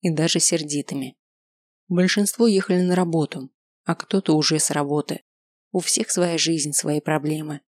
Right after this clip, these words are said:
свои заботы. У нее тоже все наладится. Как гласит народная мудрость, по-любому в жизни все образуется, что не уляжется, то утрамбуется.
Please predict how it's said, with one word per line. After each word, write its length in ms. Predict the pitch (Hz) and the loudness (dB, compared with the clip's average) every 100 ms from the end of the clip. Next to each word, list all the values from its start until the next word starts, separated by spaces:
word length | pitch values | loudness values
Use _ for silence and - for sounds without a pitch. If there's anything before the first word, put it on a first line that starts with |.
| _ _ _ | _ _ _
свои 440 | - 165 156 151 | -2 0 0 0
заботы. 540 | 143 151 156 147 - - _ _ _ _ _ _ _ | 0 0 -2 -4 -8 -14 _ _ _ _ _ _ _
У 80 | 190 | 4
нее 240 | 190 208 | 6 6
тоже 360 | 214 233 226 170 | 2 2 4 4
все 220 | - 170 | 2 0
наладится. 640 | 160 170 175 151 - - - _ _ _ _ _ _ | 0 -2 -2 -4 -6 -8 -8 _ _ _ _ _ _
Как 160 | - 247 | 0 2
гласит 440 | 190 190 202 208 | 4 4 4 4
народная 440 | 202 180 190 175 170 | 4 4 4 2 0
мудрость, 640 | 175 214 139 139 - - _ _ | 0 0 0 -2 -6 -12 _ _
по-любому 580 | - 233 214 208 202 160 | 0 0 2 2 2 0
в 60 | 147 | 0
жизни 300 | 185 165 160 | 0 0 0
все 160 | - | 0
образуется, 800 | 156 170 170 160 160 139 - 143 _ _ | 2 2 0 2 0 0 -4 -6 _ _
что 220 | - - | -12 -2
не 140 | 233 202 | 0 2
уляжется, 720 | 160 156 196 196 - 170 160 _ | 2 2 2 0 -4 -6 -6 _
то 120 | - | -4
утрамбуется. 880 | - - 156 147 143 151 139 - 180 | -2 0 -2 0 -2 -2 0 -2 -4